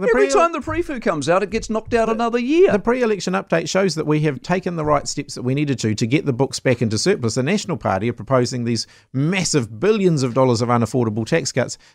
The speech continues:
Speaker 2: that
Speaker 1: Yeah, but
Speaker 2: would,
Speaker 1: that,
Speaker 2: that would
Speaker 1: that,
Speaker 2: undoubtedly le-, le-, leave us in deficits
Speaker 1: that's not
Speaker 2: with
Speaker 1: coming
Speaker 2: massive
Speaker 1: from, that's
Speaker 2: cuts
Speaker 1: not
Speaker 2: to
Speaker 1: coming from
Speaker 2: government
Speaker 1: debt. The problem
Speaker 2: spending.
Speaker 1: with the preview, pre-fu you've got is if you, if you've seen the Institute of Economic Research figures this morning,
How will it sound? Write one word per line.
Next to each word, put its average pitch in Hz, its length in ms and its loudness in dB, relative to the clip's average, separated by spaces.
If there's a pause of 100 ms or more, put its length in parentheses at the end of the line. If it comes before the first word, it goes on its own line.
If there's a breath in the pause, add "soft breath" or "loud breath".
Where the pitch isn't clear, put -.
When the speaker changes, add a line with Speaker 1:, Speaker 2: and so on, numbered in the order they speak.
Speaker 2:
that 185 100 0
Speaker 1:
Yeah, - 80 2
but - 40 6
Speaker 2:
would, 254 160 2
Speaker 1:
that, 285 80 -4
Speaker 2:
that 208 100 2
would 190 140 2
Speaker 1:
that, 190 80 0
Speaker 2:
undoubtedly 190 640 0
le-, 156 240 0
le-, 160 280 -2
leave 165 220 0
us 147 160 2
in 143 140 -6
deficits 180 360 -2
Speaker 1:
that's 226 220 -2
not - 120 0
Speaker 2:
with 165 80 -6
Speaker 1:
coming 185 160 0
Speaker 2:
massive 175 200 -4
Speaker 1:
from, - 80 -10
that's - 160 0
Speaker 2:
cuts - 20 -2
Speaker 1:
not 175 100 -2
Speaker 2:
to 151 40 -2
Speaker 1:
coming 160 220 0
from 135 140 0
Speaker 2:
government 147 260 2
Speaker 1:
debt. 143 100 0
The 147 60 -6
problem 277 260 2
Speaker 2:
spending. 175 300 -2
Speaker 1:
with - 40 -8
the 117 360 -2
preview, - 60 -10
pre-fu 135 300 0
you've 104 220 0
got 101 260 4
is 113 200 0
if 110 100 2
you, 123 120 0
if 127 260 0
you've 170 100 0
seen 156 180 2
the 117 320 6
Institute 120 440 0
of 107 80 2
Economic 107 340 2
Research 98 380 -2
figures 104 340 0
this 107 160 -8
morning, 123 240 -6